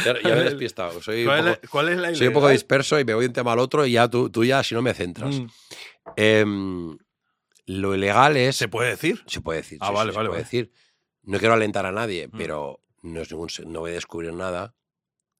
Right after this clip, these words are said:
Speaker 1: que igual que un buen inversor no cuenta sus inversiones a todo el mundo, pues un, ¿verdad que sí?
Speaker 2: Sí, sí,
Speaker 1: Es la
Speaker 2: sí.
Speaker 1: clave uno, ¿no?
Speaker 2: El
Speaker 1: Es como
Speaker 2: truco de los magos, ¿no? <laughs>
Speaker 1: Exacto.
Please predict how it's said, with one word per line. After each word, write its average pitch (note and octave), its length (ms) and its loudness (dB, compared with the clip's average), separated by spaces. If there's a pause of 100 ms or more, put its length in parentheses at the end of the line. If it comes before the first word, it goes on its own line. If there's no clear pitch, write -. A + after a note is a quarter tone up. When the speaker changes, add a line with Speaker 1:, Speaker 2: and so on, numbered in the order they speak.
(880)
Speaker 1:
que D2 280 -8 (680)
igual D#2+ 300 -8
que D#2+ 60 -10
un F2 80 -8
buen E2+ 120 -6
inversor E2+ 460 -10
no D2+ 120 -14
cuenta D#2+ 320 -12
sus D#2 120 -18
inversiones D#2 380 -12
a D2 40 -16
todo D#2 100 -16
el D2+ 60 -16
mundo, F#2 380 -14 (600)
pues C#2+ 200 -16
un, C#2+ 320 -16
¿verdad C#2 180 -10
que C#2+ 120 -10
sí? F2 180 -12 (180)
Speaker 2:
Sí, A2 180 -8
sí, F2+ 80 -12
Speaker 1:
Es F#2+ 40 -10
la E2 80 -8
Speaker 2:
sí. - 60 -10
Speaker 1:
clave F2 220 -4
uno, F2+ 240 -2
¿no? F#2 80 -4
Speaker 2:
El G#2+ 40 -2
Speaker 1:
Es F#2+ 40 -10
como B2 160 -4
Speaker 2:
truco C3 120 0
de B2 140 -2
los A2+ 120 -2
magos, F#2+ 360 -4
¿no? A2 180 -8
<laughs> - 500 -4
Speaker 1:
Exacto. F2+ 540 -6